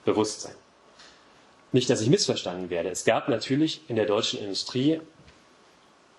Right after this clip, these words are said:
wichtige Protagonisten, die einen Anteil am Aufstieg der N S D A P hatten, aber die standen damit nicht allein. Dritter Ansatz. Eine traditionelle Kulturgeschichte, die sich aus einer Geistesgeschichte ableitet,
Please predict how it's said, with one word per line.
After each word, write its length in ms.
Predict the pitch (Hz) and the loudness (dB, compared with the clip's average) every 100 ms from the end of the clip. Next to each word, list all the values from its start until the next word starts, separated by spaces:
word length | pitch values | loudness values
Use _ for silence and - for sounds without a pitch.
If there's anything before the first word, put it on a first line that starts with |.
| _ _ _ _ _ _ _ _ - | _ _ _ _ _ _ _ _ -4
wichtige 480 | 120 170 - 123 123 | 2 2 4 4 4
Protagonisten, 720 | 120 107 98 101 113 - 143 | 2 -2 -2 -2 -2 0 0
die 140 | 110 | 0
einen 160 | 110 101 | -2 -2
Anteil 400 | 120 160 131 113 | 0 0 0 0
am 200 | 110 107 | -2 -4
Aufstieg 360 | 123 117 - - | 0 0 0 -2
der 120 | 113 | 0
N 60 | |
S 140 | 110 - | 0 0
D 140 | 107 | 0
A 40 | 98 | 0
P 220 | 120 170 | 2 0
hatten, 320 | 185 - 170 _ _ _ - | 0 -6 -10 _ _ _ -12
aber 340 | - 117 151 165 | -2 0 2 0
die 200 | 123 151 | 0 0
standen 420 | - 117 127 139 | 0 -2 0 -2
damit 340 | 98 98 120 | -2 -2 -4
nicht 340 | 90 87 - - | -4 -8 -8 -6
allein. 300 | 110 76 64 - _ _ _ _ _ - _ _ _ _ - _ _ - | -4 -4 -8 -14 _ _ _ _ _ -20 _ _ _ _ -20 _ _ -8
Dritter 280 | - 143 139 | 2 2 2
Ansatz. 400 | 85 80 76 - | -2 -8 -12 -6
Eine 200 | 117 120 | -2 -2
traditionelle 640 | - 165 208 - 139 135 | 0 -2 -2 0 2 2
Kulturgeschichte, 880 | 131 123 165 196 117 - 107 185 214 - _ _ _ _ _ - | -2 -4 0 0 0 -2 0 0 -2 -6 _ _ _ _ _ 2
die 80 | 117 | 4
sich 240 | 110 - | 2 -2
aus 200 | 123 - | -8 -6
einer 220 | 113 101 | -4 -2
Geistesgeschichte 800 | - 131 - 139 101 - 95 - | 2 2 2 -4 -2 -2 -2 -4
ableitet, 580 | 95 - 104 117 180 | -4 0 0 2 0